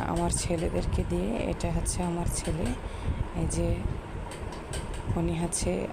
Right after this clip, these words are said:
আদনান সরকার, ওনার জন্য সবাই দোয়া করবেন। মাশাআল্লাহ, আমার নিজের ছেলে বলে নয়, মাশাআল্লাহ ওরও অনেক ইচ্ছে কাউকে কিছু দেওয়ার জন্য। সে আমাকে আরও অনেক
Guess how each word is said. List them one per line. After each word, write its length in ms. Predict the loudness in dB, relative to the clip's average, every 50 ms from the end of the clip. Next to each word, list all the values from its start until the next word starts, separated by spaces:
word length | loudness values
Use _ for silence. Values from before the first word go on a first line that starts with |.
| -6 -4
আদনান 420 | -2 -2 -2 0 0 0 2 2 2
সরকার, 500 | 0 0 0 -2 -2 -2 -2 -2 -2 -2 -2 -2 -2 -2 -4 -4 -4 -4 -4 -4 -2
ওনার 200 | 0 2 2 2 0
জন্য 300 | 0 0 2 2 2 0
সবাই 360 | 0 0 0 0 2 0 0 0
দোয়া 160 | 0 0 0 0 0
করবেন। 280 | -2 -2 0 0 2 2 2 0 0 -2 -2 -4 -2 -2 -2 0 0 0 0 0 0 0 0 -2 -4 -4 -4 -4 -4 -2
মাশাআল্লাহ, 580 | 0 0 0 0 0 0 0 0 0 0 0 0 0 0 0 -2 -2 -4 -4 -4 -4 -6 -6 -8 -8 -6 -6 -4 -4 -4 -4 -2 -2 0 0 0 0 2 2 2
আমার 280 | 4 2 2 2 0 0 -2 -4 -4 -2 0 2 2
নিজের 300 | 4 4 2 2 2 2 2
ছেলে 300 | 0 0 2 2 2 2
বলে 260 | 2 2 2 2 2
নয়, 260 | 2 2 0 0 0 -2 0
মাশাআল্লাহ 540 | 0 0 0 0 0 0 0 0 2 0 0 0 -2 0 0 -2 0 -2 -4 -4 -2 0 2
ওরও 240 | 2 4 4 2
অনেক 320 | 2 2 2 2 2 2 0 0 0 0
ইচ্ছে 360 | 2 2 0 0 2 2 0 0 -2 -2 0 0 0 0 -2 -2 0
কাউকে 420 | 2 2 2 2 2 2 2 2 2 0
কিছু 240 | 0 0 0 0 2
দেওয়ার 280 | 2 4 4 4 4 4
জন্য। 320 | 4 4 4 2 2 2
সে 240 | 2 2 2 2 2
আমাকে 360 | 4 2 0 0 0 2 2
আরও 280 | 2 4 4 4 4 2 2 2 0 0 0 0 -2 -2 -2 -2 -2 -2 0 0
অনেক 180 | 0 0 0